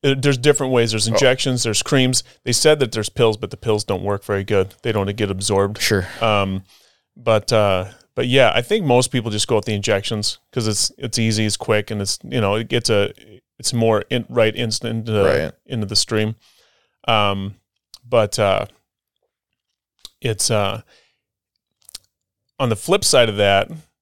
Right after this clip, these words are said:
Speaker 1: if, like, you're a young man and, uh, um, you're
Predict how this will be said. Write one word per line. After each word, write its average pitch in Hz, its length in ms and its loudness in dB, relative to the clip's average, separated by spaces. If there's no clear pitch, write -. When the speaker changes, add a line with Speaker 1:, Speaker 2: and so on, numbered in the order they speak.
Speaker 1:
if, 123 360 -2
like, 110 440 -2
you're 117 220 2
a 110 60 4
young 117 340 0
man 107 520 -2
and, 107 500 0
uh, 101 340 2
um, 98 600 -4
you're 117 320 0